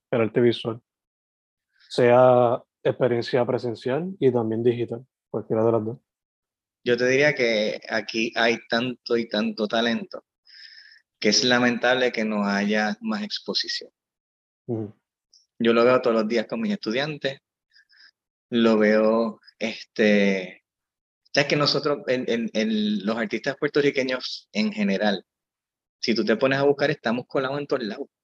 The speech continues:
Speaker 1: Ujú.
Speaker 2: En, eh, arte urbano estamos por el aire, o sea, estamos en, en, casi en la cima. En arte local, en las mujeres.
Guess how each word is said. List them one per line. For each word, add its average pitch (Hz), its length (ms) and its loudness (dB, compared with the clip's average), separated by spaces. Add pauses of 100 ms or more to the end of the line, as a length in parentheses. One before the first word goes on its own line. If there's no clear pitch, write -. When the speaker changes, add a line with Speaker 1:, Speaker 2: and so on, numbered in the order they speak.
(360)
Speaker 1:
Ujú. 131 360 -4 (680)
Speaker 2:
En, 117 320 0 (140)
eh, 113 340 0
arte 107 260 0
urbano 131 380 0
estamos 123 380 -4 (640)
por 117 180 2
el 101 140 2
aire, 98 340 -2
o - 40 -18
sea, 98 140 -2
estamos 135 420 -2 (960)
en, 110 240 -4
en, 104 280 -2
casi 107 260 -6
en 127 80 -4
la 117 100 -4
cima. 95 300 -4 (1000)
En 117 160 0
arte 113 240 2
local, 135 320 2
en 147 80 2
las 123 100 2
mujeres. 113 520 -2